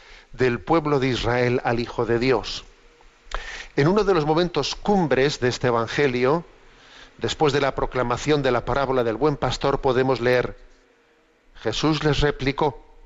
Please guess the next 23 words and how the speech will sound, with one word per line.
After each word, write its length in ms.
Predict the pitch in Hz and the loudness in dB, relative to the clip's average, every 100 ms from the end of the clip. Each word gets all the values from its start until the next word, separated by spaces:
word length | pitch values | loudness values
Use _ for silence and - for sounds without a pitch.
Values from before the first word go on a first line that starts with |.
| - _ _ _ _ _ _ - | -20 _ _ _ _ _ _ -6
"Os 240 | 123 - | -4 0
he 80 | 175 | 0
hecho 260 | 202 185 170 | 2 0 2
ver 200 | 175 165 | 2 2
muchas 420 | 185 - 165 175 | -2 -2 -2 0
obras 320 | 170 170 123 | 0 0 -2
buenas 640 | 123 165 117 101 101 - - - - _ - | 0 0 2 -2 -2 -10 -16 -20 -20 _ -4
por 160 | 131 123 | 0 2
encargo 500 | 113 139 131 113 123 | 0 -2 -2 0 0
de 140 | 120 | 0
mi 160 | 120 117 | -2 -2
Padre. 580 | 127 123 110 113 110 - _ _ _ _ _ - - | 0 0 0 -2 -4 -8 _ _ _ _ _ -20 -6
¿Cuá-, 360 | 165 180 - | -2 -2 -4
por 260 | 147 127 - | 0 0 0
cuál 260 | 180 226 196 | 2 2 2
de 140 | 139 | 2
ellas 320 | 131 123 107 | 2 0 0
me 140 | 117 113 | 0 0
apedreáis?". 800 | - 113 110 113 175 233 - - - _ _ _ _ _ _ _ _ _ _ _ _ _ _ _ _ - | 0 0 2 2 2 -2 -6 -12 -20 _ _ _ _ _ _ _ _ _ _ _ _ _ _ _ _ -14
Los 120 | 107 | -12
judíos 420 | - 107 117 123 113 | -8 -6 0 2 2
le 100 | 117 | 0
contestaron, 680 | 113 110 - 127 110 104 | 0 -2 0 0 0 -4